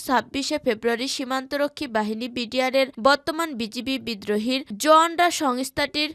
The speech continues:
সদর দপ্তর রাজধানীর পিলখানায় নারকীয় তাণ্ডব চালায়। তাদের হাতে প্রাণ হারান সাতান্ন জন কর্মকর্তা সহ চুয়াত্তর ব্যক্তি। এই বিদ্রোহের পর স্বরাষ্ট্র মন্ত্রণালয়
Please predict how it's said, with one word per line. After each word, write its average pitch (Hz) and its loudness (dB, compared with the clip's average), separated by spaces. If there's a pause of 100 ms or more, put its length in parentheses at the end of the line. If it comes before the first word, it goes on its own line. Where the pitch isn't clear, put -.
সদর 294 4
দপ্তর 247 2
রাজধানীর 269 0
পিলখানায় 226 -2 (180)
নারকীয় 294 4
তাণ্ডব 208 -2
চালায়। 220 4 (200)
তাদের 262 4
হাতে 302 -4
প্রাণ 240 0
হারান 214 0
সাতান্ন 269 -2
জন 285 2 (180)
কর্মকর্তা 330 4
সহ 220 2 (200)
চুয়াত্তর 262 0
ব্যক্তি। 220 -2 (360)
এই 330 6
বিদ্রোহের 311 2
পর 254 4 (120)
স্বরাষ্ট্র 285 0
মন্ত্রণালয় 277 -2